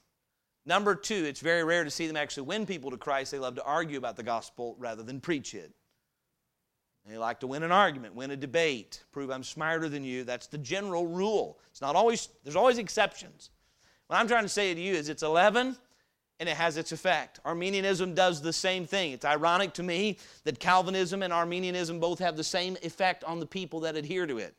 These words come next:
It puffs up with pride. It minimizes God. It minimizes the gospel. It puts things, the emphasis on man rather than God. It's not Calvinism. It emphasizes the sovereignty of God and those who are just so special enough that they are the elected ones.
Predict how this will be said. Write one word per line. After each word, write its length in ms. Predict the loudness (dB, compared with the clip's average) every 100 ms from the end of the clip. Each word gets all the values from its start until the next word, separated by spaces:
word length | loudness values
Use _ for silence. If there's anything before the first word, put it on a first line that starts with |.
| _ _ _ _ _ _ -20
It 80 | 2
puffs 260 | 4 4
up 140 | 0 -2
with 180 | -4
pride. 360 | 4 6 6 2
It 80 | -4
minimizes 600 | -4 -2 -2 -2 -6 -4
God. 360 | 4 6 4 0
It 60 |
minimizes 580 | -4 -2 0 0 -2 -8
the 80 | 0
gospel. 640 | 4 4 2 0 0 0 -14 -6
It 220 | -6 -2
puts 240 | -2 -2
things, 320 | -4 -4 -4 -8
the 280 | -8 -6 -4
emphasis 400 | -4 -2 -4 -2
on 280 | -4 -4 -2
man 380 | 0 2 0 -4 -14 0
rather 320 | 4 4 4
than 160 | 2 4
God. 200 | 4 4
It's 120 | -2
not 220 | -4 -4
Calvinism. 500 | 0 0 0 -6 -6
It 80 | -4
emphasizes 460 | -4 -2 0 -2
the 100 | -6
sovereignty 480 | -2 2 2 0 -4
of 140 | -4 2
God 260 | 2 2 -6 -20 -8
and 180 | -6 0
those 240 | 2 2
who 80 | 0
are 100 | -6
just 360 | -2 0 0 -2
so 120 | -4
special 520 | -4 -2 -2 -2 -6
enough 260 | -4 -4 -4
that 180 | -6 0
they 140 | 2
are 140 | 2
the 80 | 0
elected 440 | 2 2 0 -4 -2
ones. 440 | -2 -4 -10